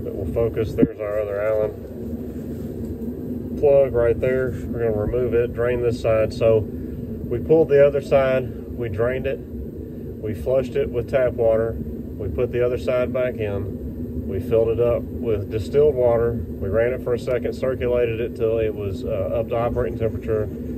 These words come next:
let it cool down again. Then we pulled the starter. Now we're doing this side. So we should have mainly,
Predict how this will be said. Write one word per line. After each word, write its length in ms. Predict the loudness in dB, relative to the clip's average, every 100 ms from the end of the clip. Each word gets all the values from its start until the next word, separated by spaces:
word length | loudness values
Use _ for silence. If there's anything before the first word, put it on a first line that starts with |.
| -6 -6 -6 -8 -2
let 140 | 4 4
it 100 | 6
cool 180 | 6 8
down 220 | 8 8
again. 560 | 4 0 0 -4 -8 -8 -6 -6 -6 0
Then 140 | 0
we 80 | 2
pulled 240 | 4 4
the 40 | 4
starter. 320 | 2 2 2
Now 140 | 2
we're 80 | 2
doing 220 | 2 2
this 180 | 2 0
side. 180 | 0 0
So 140 | -2
we 140 | -2 0
should 180 | -2 0
have 260 | 2 0
mainly, 520 | 2 2 2 0 0